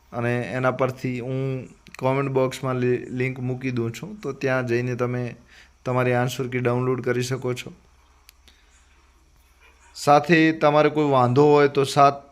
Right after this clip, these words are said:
માર્ચ બે હજાર ચોવીસના આઠ કલાકથી, એટલે કે અત્યારના આઠ કલાકથી લઈને સત્તરમી માર્ચ બે હજાર ચોવીસના રાતના બાર વાગ્યા સુધી, એટલે કે અગિયાર ને પંચાવન સુધી તમે વાંધો રજૂ કરી શકો છો. સત્તર માર્ચ બે હજાર ચોવીસ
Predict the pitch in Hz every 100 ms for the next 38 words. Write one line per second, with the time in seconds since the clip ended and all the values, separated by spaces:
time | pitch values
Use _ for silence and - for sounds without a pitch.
0 | _ 135 131 135 135 139 139 139 135 139
1 | 139 139 - 139 139 139 139 135 - 131
2 | 131 123 131 131 131 135 131 131 139 135
3 | 135 135 131 139 135 135 135 135 131 143
4 | 127 131 135 127 - 127 123 139 135 135
5 | 135 135 - 123 123 127 127 127 131 131
6 | 135 127 127 131 131 131 120 120 123 127
7 | 127 127 127 127 127 127 - 117 120 -
8 | _ _ _ _ _ _ _ 139 139 147
9 | 135 139 143 143 139 135 135 139 143 139
10 | 135 123 123 135 135 120 117 127 127 131
11 | 135 135 131 143 135 131 123 139 - 139
12 | - 139 135 135 131 131 131 131 127 131
13 | 131 131 -